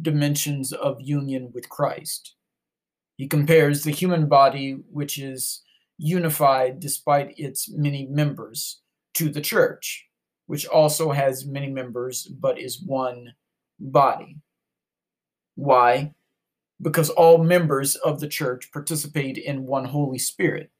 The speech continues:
When they became and become part of Christ,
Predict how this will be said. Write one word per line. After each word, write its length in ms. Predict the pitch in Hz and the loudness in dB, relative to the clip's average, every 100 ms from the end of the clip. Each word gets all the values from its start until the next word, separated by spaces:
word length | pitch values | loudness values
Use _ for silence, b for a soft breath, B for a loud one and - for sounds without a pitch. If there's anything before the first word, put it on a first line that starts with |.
| _ _ _ _ _ _ _ _ | _ _ _ _ _ _ _ _
When 200 | 147 143 | -2 2
they 160 | 135 135 | 2 0
became 720 | 147 143 151 147 143 143 143 - _ _ _ - | -2 2 4 4 2 0 -2 -8 _ _ _ -4
and 220 | 143 139 | -2 0
become 400 | 143 139 151 143 | 0 2 2 2
part 320 | - 165 156 147 | 2 4 4 2
of 160 | - | -6
Christ, 580 | - 139 131 - - | 0 2 2 -2 -6